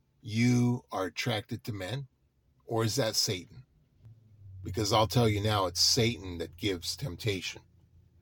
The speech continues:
It's Satan that gives you sin. And you accept it. And that's how you fall. And weakness never starts with perversion. Weakness starts with simple things. And until they escalate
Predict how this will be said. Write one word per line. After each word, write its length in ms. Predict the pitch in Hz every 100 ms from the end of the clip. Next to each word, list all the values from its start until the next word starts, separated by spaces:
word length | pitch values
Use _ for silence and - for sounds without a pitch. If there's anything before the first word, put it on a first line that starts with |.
| - -
It's 200 | 98 -
Satan 540 | - 110 113 139 160 - _ _ _ _ _ _ -
that 160 | 90
gives 260 | 98 104 110
you 60 |
sin. 420 | 98 - 127 82 - _ _ _ _ _ -
And 100 | 123
you 140 | 135
accept 500 | 117 - - 165 -
it. 160 | - - - - - -
And 140 | 110 104
that's 200 | 90 -
how 120 | 104
you 160 | 104 110
fall. 420 | 135 123 82 - - - - - - -
And 220 | 151 147
weakness 540 | 170 185 - 180 143 165
never 260 | 147 131
starts 960 | - - 170 147 95 - - - - - _ - - - - -
with 220 | 107 -
perversion. 680 | 127 107 110 113 113 87 - - _ -
Weakness 500 | 120 139 - 165 147
starts 540 | - 131 120 110 -
with 240 | 110 95 -
simple 460 | - 131 117 147
things. 580 | - 98 76 - - - - _ - -
And 180 | 98 98
until 420 | 95 - 139 143
they 220 | 139 135
escalate 760 | 120 135 - - 120 95 95